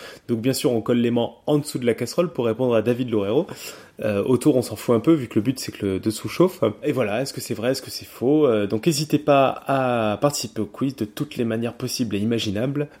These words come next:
Euh, hmm, donc voilà, on, on apportera la réponse. Chargez-vous juste de nous donner votre avis. On passe au pitch, David ?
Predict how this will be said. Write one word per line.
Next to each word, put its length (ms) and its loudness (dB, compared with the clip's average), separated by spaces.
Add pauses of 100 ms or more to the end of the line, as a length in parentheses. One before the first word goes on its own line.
Euh, 260 -2 (280)
hmm, 300 0 (460)
donc 120 2
voilà, 340 -4
on, 400 4 (800)
on 460 -4
apportera 480 2
la 100 4
réponse. 480 -2
Chargez-vous 460 -6
juste 240 -2
de 80 0
nous 120 6
donner 260 4
votre 260 2
avis. 420 -2 (640)
On 260 4
passe 320 0
au 80 4 (240)
pitch, 440 -2
David ? 680 2